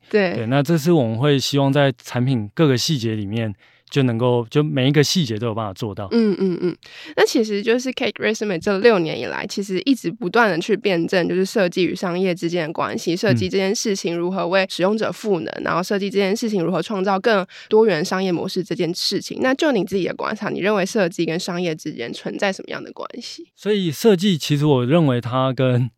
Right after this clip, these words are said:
Speaker 2: 商业其实是密不可分的。
Speaker 1: 嗯。
Speaker 2: 等一下，因为现在网络行销或者说是就网络发达的关系，
Speaker 1: 对。
Speaker 2: 所以不管怎么样，其实使用者接触你的产品，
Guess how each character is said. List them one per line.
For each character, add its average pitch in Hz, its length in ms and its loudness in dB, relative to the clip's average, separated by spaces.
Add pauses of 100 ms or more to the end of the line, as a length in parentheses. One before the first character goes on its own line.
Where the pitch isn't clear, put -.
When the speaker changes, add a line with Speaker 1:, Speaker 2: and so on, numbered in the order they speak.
(120)
Speaker 2:
商 147 280 4
业 156 200 6
其 117 220 -2
实 107 40 -8
是 123 320 -2 (360)
密 160 140 6
不 127 120 -2
可 104 180 -8
分 98 200 -14
的。 220 60 0
Speaker 1:
嗯。 202 220 -2 (220)
Speaker 2:
等 123 120 0
一 135 60 4
下， 160 140 4
因 185 180 2
为 185 200 8
现 175 220 4
在 156 400 6 (280)
网 123 180 2
络 165 140 6
行 117 240 0
销 117 240 -2
或 131 160 2
者 123 60 0
说 120 240 0
是 117 440 -2 (140)
就 127 140 -2
网 120 180 0
络 135 120 2
发 120 240 0
达 104 200 -4
的 101 100 -10
关 175 260 -4
系， 104 200 -8
Speaker 1:
对。 98 60 -18 (360)
Speaker 2:
所 143 200 2
以 143 160 6
不 147 160 -2
管 147 200 4
怎 120 100 0
么 107 80 -2
样， 120 260 0 (360)
其 202 160 6
实 190 80 2
使 - 80 2
用 185 160 8
者 131 220 2
接 160 220 2
触 180 160 2
你 131 100 2
的 113 100 -2
产 120 240 -4
品， 110 240 -4